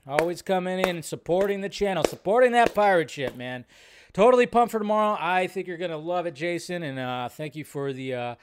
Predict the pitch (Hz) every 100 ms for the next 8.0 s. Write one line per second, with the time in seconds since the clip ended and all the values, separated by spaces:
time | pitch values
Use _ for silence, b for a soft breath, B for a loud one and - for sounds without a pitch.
0 | b - - 156 - 143 139 123 - 127
1 | 117 135 127 131 - 135 131 120 - 127
2 | 117 - b b b 165 170 151 127 -
3 | 120 117 127 120 117 - 113 107 104 -
4 | 110 104 113 143 135 135 120 113 113 110
5 | - 127 120 120 B B B 131 131 127
6 | 131 151 160 165 151 127 127 170 180 175
7 | 170 170 151 180 170 143 131 120 113